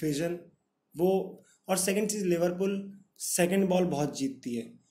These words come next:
First ball नहीं तो second ball वो लोग जीतते ही जीतते हैं। और Liverpool की midfield इतना intense press करती है कि अगर मान लो उनके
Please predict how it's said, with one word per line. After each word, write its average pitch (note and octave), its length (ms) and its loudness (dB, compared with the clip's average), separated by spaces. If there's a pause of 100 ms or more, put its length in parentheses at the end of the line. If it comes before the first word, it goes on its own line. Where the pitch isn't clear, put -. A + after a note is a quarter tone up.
(180)
First G3 320 4
ball F#3+ 300 4
नहीं F#3 120 2
तो G#3 100 0
second F3 340 2
ball F3 140 2
वो F3 120 4
लोग F3 160 2
जीतते C#3+ 300 -4
ही D3+ 60 2
जीतते C3 340 -6
हैं। A#2+ 140 -14 (300)
और - 320 -8 (180)
Liverpool F3+ 500 0
की G#3 120 -6
midfield F#3 420 -2
इतना F3+ 260 -4
intense F3 440 0
press F3 320 0
करती D3+ 320 -4
है E3+ 60 -2
कि F#3 140 -2
अगर F#3 180 -2
मान F3 180 -2
लो F3+ 100 -2
उनके F#3 260 -2